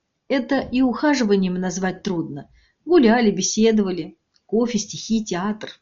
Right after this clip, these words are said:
Он много рассказывал, чего на лекциях нельзя. Про диалоги Гумилева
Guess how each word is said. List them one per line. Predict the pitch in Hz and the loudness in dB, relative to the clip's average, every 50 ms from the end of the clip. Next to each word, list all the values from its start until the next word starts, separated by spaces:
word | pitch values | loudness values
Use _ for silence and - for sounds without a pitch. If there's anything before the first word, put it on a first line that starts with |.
| _ _ _ _ _ _ _ _ _ _ | _ _ _ _ _ _ _ _ _ _
Он | 254 302 277 233 | 2 4 6 6
много | 214 226 262 247 233 | 6 6 6 4 4
рассказывал, | 240 233 226 - - 294 269 254 214 196 160 151 151 | 2 2 0 0 -2 0 0 2 2 0 0 -2 -4
чего | - - 202 185 220 233 | -4 -2 0 0 2 2
на | 220 208 | 2 2
лекциях | 196 208 233 240 240 - - 226 214 214 - - | 2 2 2 0 -2 0 0 0 0 2 4 6
нельзя. | 214 220 202 196 180 - 196 170 151 131 - _ _ _ _ _ _ _ _ _ _ _ _ _ | 6 8 8 6 4 2 0 0 0 -4 -8 _ _ _ _ _ _ _ _ _ _ _ _ _
Про | - 185 185 170 | -2 -2 -2 0
диалоги | 180 175 175 202 277 294 226 185 170 | 0 0 2 2 2 2 2 2 0
Гумилева | 160 180 175 165 165 160 175 226 277 262 226 220 220 214 220 | 0 0 -2 0 0 2 2 2 2 0 0 -2 -4 -4 -6